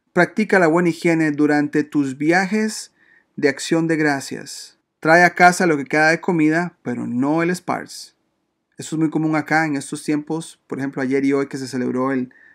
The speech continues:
Acción de Gracias, donde la gente va, celebra con sus familiares, amigos, y después trae, pues, lo que queda de la comida a sus casas. Y este fue el que más me llamó la atención y con esto cerramos el video.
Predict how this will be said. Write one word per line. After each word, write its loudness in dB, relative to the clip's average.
Acción -6
de -2
Gracias, 0
donde -4
la -6
gente -6
va, -2
celebra -4
con -10
sus -14
familiares, -4
amigos, -4
y -2
después -2
trae, 4
pues, -8
lo -10
que -14
queda -2
de -2
la -4
comida -4
a -8
sus -16
casas. -10
Y 2
este 2
fue 4
el 0
que 2
más 4
me 0
llamó 0
la 0
atención -4
y 0
con -4
esto -8
cerramos -4
el -2
video. 2